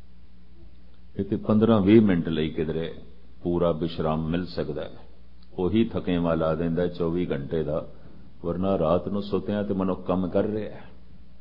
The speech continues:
ਫਰਕ ਸਿਰਫ ਇਤਨਾ ਹੈ ਕਿ ਤਨ ਪ੍ਰਭਾਵਿਤ ਤੇ ਹੋ ਰਿਹਾ ਹੈ,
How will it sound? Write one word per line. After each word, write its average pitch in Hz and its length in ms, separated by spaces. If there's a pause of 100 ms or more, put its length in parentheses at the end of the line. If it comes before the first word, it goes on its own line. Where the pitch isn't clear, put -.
(1600)
ਫਰਕ 113 260
ਸਿਰਫ 113 320
ਇਤਨਾ 98 360
ਹੈ - 400 (1800)
ਕਿ 92 120
ਤਨ 120 320
ਪ੍ਰਭਾਵਿਤ 95 600
ਤੇ - 240
ਹੋ 131 220
ਰਿਹਾ 85 220
ਹੈ, 90 120